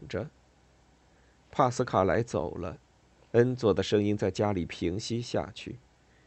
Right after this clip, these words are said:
他依然醒着。他测量了一下体温，三十八度。他想起了詹纳罗艰难拼读的那个时刻。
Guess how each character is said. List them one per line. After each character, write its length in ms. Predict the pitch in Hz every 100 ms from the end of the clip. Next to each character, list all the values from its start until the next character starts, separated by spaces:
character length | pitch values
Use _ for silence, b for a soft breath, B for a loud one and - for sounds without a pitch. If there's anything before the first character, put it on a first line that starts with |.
| b b b
他 120 | - 175
依 240 | 180 233
然 180 | 123 131
醒 320 | - 92 - 104
着。 200 | - - _ _ _ _ _ _ _ _ _ b b b b b b -
他 140 | 190
测 300 | - 254 160
量 180 | 110 120
了 80 | 117
一 100 | 123
下 200 | 143 117
体 260 | - 80
温， 260 | 95 113 143 - _ -
三 260 | - 107
十 180 | 107 82
八 300 | - 104 123
度。 220 | 127 101 - _ _ _ _ _ _ _ _ _ _ _ _ b b b b _
他 140 | - 123
想 380 | - 110 127
起 160 | 139 104
了 100 | 92
詹 220 | 104 113
纳 100 | 101
罗 240 | 98 87 101
艰 240 | 110 113
难 180 | 101 98
拼 380 | - 123 131 135
读 160 | 85
的 120 | 87
那 120 | 92 95
个 140 | 85
时 260 | - - -
刻。 240 | - -